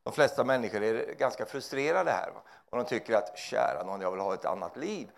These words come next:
Jag vill få ett förändrat liv. Jag vill ha bättre liv", och allt sådär.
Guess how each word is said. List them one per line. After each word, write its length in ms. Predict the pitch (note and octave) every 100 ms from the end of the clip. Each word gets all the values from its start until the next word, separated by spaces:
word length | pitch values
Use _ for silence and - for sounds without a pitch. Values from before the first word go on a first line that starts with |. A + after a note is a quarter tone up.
| - _
Jag 80 | A2+
vill 100 | A#2
få 160 | -
ett 80 | A2
förändrat 480 | - A#2+ A2+ G2 -
liv. 260 | A#2 C#3 - - _ -
Jag 100 | A#2
vill 100 | A#2
ha 80 |
bättre 380 | B2 A#2 - B2
liv", 340 | B2 C3+ E3 D#3+ - -
och 100 | A#2
allt 120 | G#2+
sådär. 340 | A#2 A2+ C3